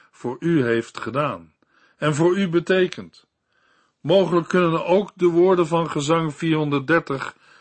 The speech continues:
uit het liedboek voor de kerk u helpen. Luisteraar,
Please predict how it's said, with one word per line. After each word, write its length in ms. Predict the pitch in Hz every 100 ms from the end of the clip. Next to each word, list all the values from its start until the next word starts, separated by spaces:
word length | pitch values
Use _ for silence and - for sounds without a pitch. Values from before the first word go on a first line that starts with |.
| _
uit 220 | - 135 139
het 160 | 143
liedboek 400 | 170 170 131 127
voor 200 | - 143
de 80 | 143
kerk 420 | 139 202 185 -
u 220 | 110 104
helpen. 440 | 95 90 87 90 - _ _ _ _ _ _ _ _ _ _ _ _ _ _
Luisteraar, 640 | - 117 117 - 95 90